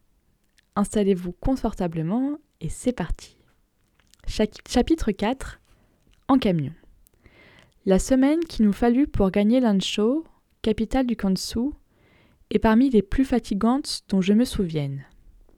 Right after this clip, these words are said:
Les trois premiers jours, j'eus la chance d'être assise à côté du chauffeur. J'y respirais les gaz mal brûlés du moteur,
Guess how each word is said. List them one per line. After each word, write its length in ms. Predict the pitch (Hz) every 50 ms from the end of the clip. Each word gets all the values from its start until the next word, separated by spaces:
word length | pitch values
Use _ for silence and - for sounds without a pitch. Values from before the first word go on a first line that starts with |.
| _ _ _ _ _ _ _ _ _ _ _ _ -
Les 80 | 190
trois 200 | - - - 262
premiers 300 | - - 262 226 220 208
jours, 460 | 185 185 202 226 254 277 302 - - _ _ _ _ _ _ _ _ _ _ _ _ _ _ -
j'eus 100 | - 214
la 140 | 220 214 214
chance 280 | - - 277 294 269
d'être 220 | 220 214 - - 208
assise 320 | 196 - - 285 262 233
à 60 | 202
côté 280 | - - 202 - 262 247
du 80 | 214
chauffeur. 800 | 190 - - 170 - - - 151 143 139 143 - - - - _ _ _ _ _ _ _ _ _ _ _ _ _ _ _ _ -
J'y 240 | 190 190 190 214
respirais 600 | 214 214 - - - - - 220 - 220 247 269
les 140 | 269 247 220
gaz 380 | 185 202 220 214 214 185 185 190
mal 220 | 202 220 247 240
brûlés 300 | 208 214 202 208 220 226
du 140 | 196 190 190
moteur, 640 | 185 175 175 - - 196 196 208 220 247 262 -